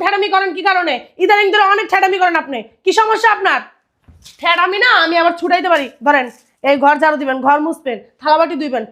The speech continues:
ওয়াশরুমে কাপড় চোপড় রাখা আছে, কাপড় চোপড় ধুইবেন, রান্না করবেন, এগুলা কাম মাত্র এক ঘন্টার ভিতরে শেষ করবেন। যদি না শেষ করেন না, খবর আছে, আবার হাত দিয়ে একবার ঘুষি মেরে একটা নাক মুখ ফাড়ালাম, শয়তান কোন করে জানি, বুইড়া খাড়াস, বয়া বয়া খাইতে খাইতে আলুর বস্তা বানাচ্ছে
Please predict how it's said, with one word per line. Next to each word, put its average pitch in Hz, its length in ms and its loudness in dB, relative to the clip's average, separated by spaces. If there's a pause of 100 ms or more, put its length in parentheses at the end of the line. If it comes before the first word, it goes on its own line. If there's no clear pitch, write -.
(180)
ওয়াশরুমে 311 440 0
কাপড় 311 200 -2
চোপড় 349 200 -8
রাখা 302 180 -4
আছে, 285 180 -12
কাপড় 302 220 -2
চোপড় 330 220 -6
ধুইবেন, 330 220 -4 (320)
রান্না 349 300 0 (100)
করবেন, 381 260 -2 (320)
এগুলা 311 240 0 (100)
কাম 302 120 0 (100)
মাত্র 302 140 -6 (140)
এক 294 140 0
ঘন্টার 262 200 -4
ভিতরে 233 220 -12
শেষ 254 160 -12
করবেন। 214 180 -12 (100)
যদি 302 180 -8
না 320 60 2 (100)
শেষ 330 200 -2
করেন 359 220 2
না, 453 60 4 (280)
খবর 285 240 0
আছে, 208 120 -12 (320)
আবার 277 200 0
হাত 247 140 -2
দিয়ে 311 120 0 (300)
একবার 320 300 -2 (100)
ঘুষি 226 200 -10
মেরে 302 160 -6
একটা 262 200 -14
নাক 226 140 -10
মুখ 302 180 -18
ফাড়ালাম, 240 240 -12 (260)
শয়তান 254 220 -14 (440)
কোন 277 120 -14
করে 240 160 -12
জানি, 269 120 -12 (320)
বুইড়া 254 300 -4
খাড়াস, 262 260 -4 (300)
বয়া 269 200 0
বয়া 262 180 0
খাইতে 294 200 -10
খাইতে 269 200 -6
আলুর 269 180 -4
বস্তা 262 200 -8
বানাচ্ছে 254 240 -8